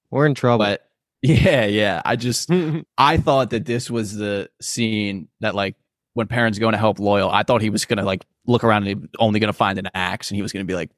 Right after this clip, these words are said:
Speaker 2: "Fuck, I gotta use it," type of deal. But as we were just talking about it, I'm gonna put one on the board because this is obviously a change from the books. I,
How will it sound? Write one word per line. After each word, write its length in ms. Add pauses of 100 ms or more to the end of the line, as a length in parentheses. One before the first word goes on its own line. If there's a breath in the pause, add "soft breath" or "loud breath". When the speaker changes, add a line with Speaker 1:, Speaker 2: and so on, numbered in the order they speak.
(220)
Speaker 2:
"Fuck, 200
I 80
gotta 240
use 280
it," 140
type 200
of 80
deal. 320 (300 soft breath)
But 100
as 160
we 60
were 80
just 160
talking 260
about 220
it, 160 (320 loud breath)
I'm 180
gonna 140
put 160
one 100
on 80
the 80
board 400
because 640 (200)
this 200
is 180
obviously 380
a 40
change 260
from 100
the 60
books. 420
I, 240